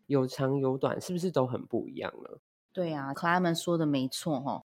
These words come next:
Speaker 2: 其实我们在规划的时候，不一定会建议客人迁册。除了申请时间比较长以外呢，银行的作业时间也相对会拉长，费用也蛮高的，因为你迁出收一段，然后迁入再收一段。
Speaker 1: 嗯。
Speaker 2: 所以我们不一定会朝向迁册来做规划。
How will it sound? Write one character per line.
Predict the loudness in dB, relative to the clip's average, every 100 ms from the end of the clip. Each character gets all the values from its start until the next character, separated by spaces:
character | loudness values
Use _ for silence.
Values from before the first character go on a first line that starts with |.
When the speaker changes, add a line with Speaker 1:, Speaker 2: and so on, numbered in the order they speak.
| _
Speaker 2:
其 | -2 0
实 | 2
我 | 2 2
们 | 2 0
在 | 0 2
规 | 0
划 | 0 0
的 | 0
时 | -2 -2
候， | 0 0
不 | 2 2
一 | 2
定 | 0
会 | 0 0
建 | 0 0
议 |
客 | 0 -2 -2
人 | -2 -4
迁 | -6 -6 -6
册。 | -6 -8 -10 _ _
除 | -8 -2
了 | 2 2 2
申 | 0 2
请 | 2
时 | 0 -2
间 | 0 0 0
比 | 0
较 | -2
长 | -2 -4 -4 -4
以 | -2
外 | -2 -2
呢， | -2 -6 -12 _ _
银 | -2 0
行 | 0
的 | 0
作 | 0 2
业 | 2
时 | 2 -2
间 | -2 0 0
也 | -2
相 | -4 -2 0
对 | -2
会 | -2 0
拉 | 0 0
长， | -4 -6 -8 -14 -16 -20 _ _
费 | 0 4
用 | 4 4
也 | 2
蛮 | 2 2 0
高 | 0 0 2
的， | 0 0
因 | 2
为 | 2
你 | 2 0
迁 | 0 -2
出 | 0 -4 -4
收 | -2 -2
一 | -2
段， | -2 -2 -4
然 | -4
后 | -4
迁 | -2 -2
入 | -2 -4
再 | -6
收 | -6 -6 -6
一 | -6
段。 | -8 -6 -4
Speaker 1:
嗯。 | -2 -4 -8
Speaker 2:
所 | -4 2
以 | 4 4
我 | 2
们 | 2 4 2
不 | 2 2
一 | 2
定 | 0 2
会 | 0
朝 | 0 -4
向 | -2 -2
迁 | -2 -2 -4
册 | -4 -4
来 | -4 -10
做 | -10 -10
规 | -6 -8 -6
划。 | -8 -8